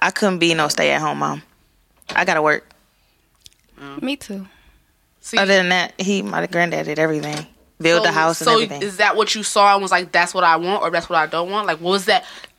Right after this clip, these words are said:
Speaker 2: Looking at your grandma and grandpa, you said, "That's goals. Like, that's what I wanna do when I get older. Like, this is what you're supposed to do, quote unquote.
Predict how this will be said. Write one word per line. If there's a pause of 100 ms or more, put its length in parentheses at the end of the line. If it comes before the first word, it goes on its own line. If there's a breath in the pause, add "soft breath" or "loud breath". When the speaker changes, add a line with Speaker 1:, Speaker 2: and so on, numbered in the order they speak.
(460)
Speaker 2:
Looking
at
your
grandma
and
grandpa,
you
said, (260)
"That's
goals.
Like,
that's
what
I
wanna
do
when
I
get
older. (340 loud breath)
Like,
this
is
what
you're
supposed
to
do,
quote
unquote.